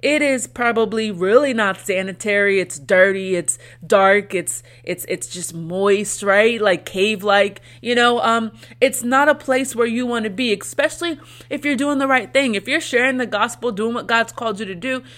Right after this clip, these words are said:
you don't want to be in jail. You don't want to be beaten, right? And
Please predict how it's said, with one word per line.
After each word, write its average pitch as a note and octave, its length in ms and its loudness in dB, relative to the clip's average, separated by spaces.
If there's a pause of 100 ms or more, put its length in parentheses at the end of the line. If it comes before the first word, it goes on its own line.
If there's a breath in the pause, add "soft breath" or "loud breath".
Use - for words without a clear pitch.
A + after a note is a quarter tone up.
(160 loud breath)
you D4+ 140 0
don't A4+ 200 0
want F4+ 200 -4
to G#4 40 -4
be D4 240 -6
in G#3 140 -4
jail. G3 380 2
You B3 100 -4
don't F#4+ 160 -4
want F#4 140 -2
to E4+ 60 -4
be C#4+ 120 0
beaten, G3 540 -6
right? A#3+ 400 0 (360 loud breath)
And C4 420 2